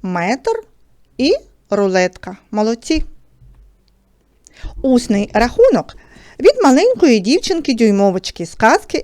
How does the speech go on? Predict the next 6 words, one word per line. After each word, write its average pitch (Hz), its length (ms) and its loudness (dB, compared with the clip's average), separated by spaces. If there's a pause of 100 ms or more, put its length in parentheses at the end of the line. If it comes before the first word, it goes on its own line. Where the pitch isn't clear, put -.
Андерсена, 180 760 -6 (300)
яка 196 480 0 (160)
розміром 277 600 -2
була 359 340 2 (260)
з 254 120 -6
дюйм. 320 500 2